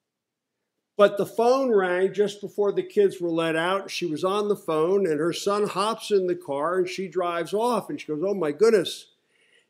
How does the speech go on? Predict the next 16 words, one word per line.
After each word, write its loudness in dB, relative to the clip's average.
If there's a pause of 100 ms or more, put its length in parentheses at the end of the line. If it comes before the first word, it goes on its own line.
(140)
And 4
she -4
said, -2
"I -2
thought -4
I 0
had 2
the -8
teacher's -6
number," 0
and -4
so -4
she -12
said, -4
"I -6
called, 0